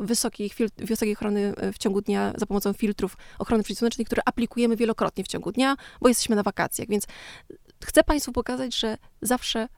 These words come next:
patrzymy, w jakim środowisku znajduje się nasza skóra, w kontekście tego, jeżeli nasilamy jakąś pielęgnację. Jeżeli chodzi o Intensive Pro Collagen Plus Serum, na pewno stawiam na to, żeby to było stosowane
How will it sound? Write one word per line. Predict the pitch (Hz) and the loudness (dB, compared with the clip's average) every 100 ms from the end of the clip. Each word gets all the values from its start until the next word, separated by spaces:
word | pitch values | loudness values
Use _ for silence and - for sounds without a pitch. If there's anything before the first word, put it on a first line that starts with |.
| - | -6
patrzymy, | 226 - 233 220 | -2 2 2 2
w | |
jakim | 220 233 - | 2 2 0
środowisku | - 202 202 214 214 | -6 -4 -4 -4 -4
znajduje | 202 190 190 | -2 0 -2
się | - | -2
nasza | 185 185 | -4 -6
skóra, | - 202 240 311 - | -6 0 0 -2 -8
w | |
kontekście | - 220 220 - 214 | -2 0 0 -2 -2
tego, | 226 233 | -2 0
jeżeli | 247 208 202 202 220 - - | -2 -2 0 -2 -4 -10 0
nasilamy | 220 - 233 233 202 | 2 6 6 6 2
jakąś | 208 196 | -2 -6
pielęgnację. | - 185 180 190 - - - - - | -4 -4 -4 -4 -6 -8 -10 -18 -6
Jeżeli | 196 220 | 0 2
chodzi | - 208 190 | 2 -2 0
o | 202 | -2
Intensive | 196 208 202 - - | -2 -2 -2 -2 -4
Pro | 196 | -4
Collagen | 196 190 190 | -2 -2 -2
Plus | 185 190 | -6 -4
Serum, | - 226 247 294 - - - | 0 0 0 -2 -10 -14 -2
na | 208 | 4
pewno | 226 214 | 6 4
stawiam | 208 185 190 | 0 -2 0
na | 190 | -2
to, | 196 | -2
żeby | 190 | -4
to | 190 | -4
było | 185 190 | -4 -6
stosowane | - 196 190 185 | -6 -6 -4 -4